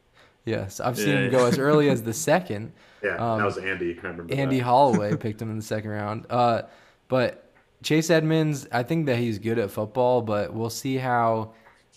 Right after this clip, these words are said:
Speaker 1: m-, um, new coach McDaniel wants to use him. Uh, because, I mean, he's coming from San Francisco where they use a lot of running backs.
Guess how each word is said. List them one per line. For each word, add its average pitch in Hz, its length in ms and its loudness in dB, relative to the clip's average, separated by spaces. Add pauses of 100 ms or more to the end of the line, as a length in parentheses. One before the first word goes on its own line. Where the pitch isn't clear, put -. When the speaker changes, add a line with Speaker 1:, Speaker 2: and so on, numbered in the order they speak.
(260)
Speaker 1:
m-, 110 220 -6
um, 110 360 -2
new 113 140 -2
coach 113 340 -4
McDaniel 107 760 -6
wants 104 260 -8
to 104 80 -6
use 107 340 -6
him. 113 300 -6 (920)
Uh, 107 500 -4 (680)
because, 117 500 -2
I - 40 -14
mean, 127 160 -6
he's 120 140 -6
coming 135 260 -4
from 123 180 -8
San 113 220 -4
Francisco 113 580 -2
where 110 360 0
they 107 120 -4
use 107 280 -4
a 107 40 -2
lot 107 200 -2
of 104 60 -6
running 113 220 -4
backs. 127 460 -2